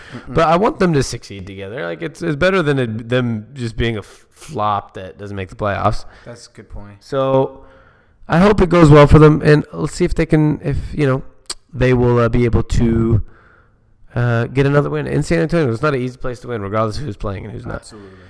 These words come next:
Speaker 2: We got a fun game, I think, at night tonight, seven thirty. New Orleans
Speaker 1: All right.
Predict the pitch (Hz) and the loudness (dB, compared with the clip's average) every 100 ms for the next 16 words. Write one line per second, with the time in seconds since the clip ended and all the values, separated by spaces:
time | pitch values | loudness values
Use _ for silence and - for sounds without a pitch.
0 | - - 175 220 - 180 185 160 156 139 | -16 -4 0 2 2 4 4 4 6 8
1 | 107 117 - 95 87 - 107 92 110 104 | 8 8 6 0 0 -8 -10 -6 -4 -6
2 | - 98 85 82 - 110 104 107 90 90 | -8 -12 -12 -8 -4 -2 -4 -10 -16 -18
3 | 101 _ _ _ _ - - _ _ _ | -20 _ _ _ _ -20 -20 _ _ _
4 | _ _ _ _ 135 143 139 208 175 104 | _ _ _ _ -2 -2 2 2 2 0
5 | 151 - - _ - 98 92 | -4 -8 -14 _ -20 -20 -20